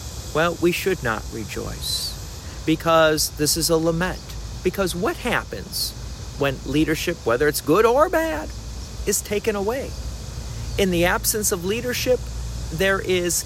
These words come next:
chaos. We see that even in today's world, where there is a lack of leadership and indeed chaos among the people. So yes, there should be a lament because the leaders were taken away.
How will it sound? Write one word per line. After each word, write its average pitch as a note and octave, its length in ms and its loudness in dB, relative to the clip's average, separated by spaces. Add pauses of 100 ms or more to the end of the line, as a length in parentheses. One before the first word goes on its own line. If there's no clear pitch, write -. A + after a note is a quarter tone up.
chaos. - 1200 -4
We E3 100 4
see F3+ 220 2
that D#3 280 2
even D3+ 280 0
in C3 100 -4
today's G#2+ 540 -4
world, - 140 -8 (560)
where F#3 200 6
there G#3+ 180 6
is C#4 280 2
a A2 80 2
lack A2 400 0
of G#2+ 120 -4
leadership A#2 600 0
and D#3+ 200 2
indeed E3 540 2 (300)
chaos G#3 600 0
among B2 300 0
the G#2+ 80 -6
people. - 360 -2
So - 840 0
yes, A3+ 760 2
there A#3 200 10
should - 340 0
be D#3+ 120 4
a A2+ 100 6
lament A#2+ 520 2 (400)
because F3 500 6
the D#3 120 4
leaders A3 480 2
were F#3 300 4
taken F3+ 380 -2
away. G#3 380 0